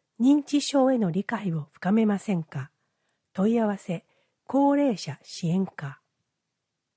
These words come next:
市では一人でも多くの人に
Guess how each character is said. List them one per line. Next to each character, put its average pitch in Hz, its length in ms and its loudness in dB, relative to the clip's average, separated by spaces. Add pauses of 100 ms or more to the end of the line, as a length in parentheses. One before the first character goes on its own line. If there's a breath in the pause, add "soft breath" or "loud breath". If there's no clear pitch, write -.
(480)
市 - 240 -2
で 285 140 2
は 165 260 -4
一 - 260 -4
人 320 120 2
で 226 100 2
も 208 260 4
多 262 60 2
く 190 140 -4
の 175 120 0
人 190 240 0
に 165 200 0